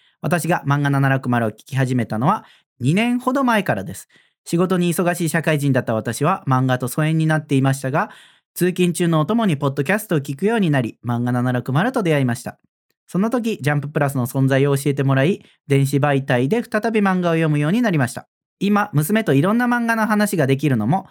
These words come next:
お二人のおかげだと感謝しています。ちなみに、思い出の神回は、ピー音が流れた、どさんこギャルはなまらめんこい回です。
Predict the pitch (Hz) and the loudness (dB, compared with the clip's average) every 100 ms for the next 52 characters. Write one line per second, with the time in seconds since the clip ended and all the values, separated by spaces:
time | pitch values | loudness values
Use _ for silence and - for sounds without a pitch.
0 | - 139 - 151 135 107 170 240 269 269 | -6 -6 -2 0 0 0 -2 -2 -2 -4
1 | 247 196 185 170 143 - 127 185 190 - | -2 -2 0 -2 -4 -2 0 2 0 -4
2 | - _ _ _ _ _ - 170 170 202 | -16 _ _ _ _ _ -6 -2 0 0
3 | - 143 165 170 165 160 165 170 - 123 | 2 2 2 0 0 -2 -2 -2 0 0
4 | 110 156 - _ _ - 233 262 226 147 | 0 -2 -4 _ _ -4 0 0 2 2
5 | 113 120 135 135 120 156 151 _ 139 135 | 2 0 2 0 0 -2 -4 _ 0 0
6 | 214 226 208 202 165 110 123 170 190 170 | 0 0 0 2 2 2 2 2 2 0
7 | 156 170 175 139 - 131 90 - | 0 0 -2 -2 -2 -2 -2 -8